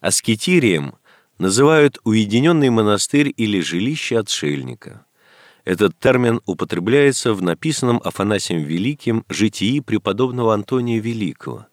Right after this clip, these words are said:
Святитель называет аскетирием место начальных подвигов преподобного. У историков Палладия и Сократа Схоластика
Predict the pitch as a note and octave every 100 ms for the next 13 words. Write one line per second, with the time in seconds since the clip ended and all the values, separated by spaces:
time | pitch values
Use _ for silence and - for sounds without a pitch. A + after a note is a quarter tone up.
0 | _ _ _ _ _ - F2+ F2+ D3+ C#3+
1 | B2+ G2+ F2+ F#2 G2+ A#2 G#2+ - E2+ -
2 | F2 - C#3 B2 A2 F#2 G#2+ C3+ - A#2
3 | G2+ F2+ B2 A2 G2+ - - C3 A2+ G#2
4 | G#2+ - - G#2+ - G2+ E2 C2 B1 G1+
5 | - _ _ _ _ _ _ _ _ _
6 | F#2+ G2+ - C3+ A#2+ G#2 G#2+ - G2 A2
7 | A#2+ G2 F#2+ F2+ - E2 G#2 G#2 - D#2+
8 | - F#2 C3+ - D#2+ - C2+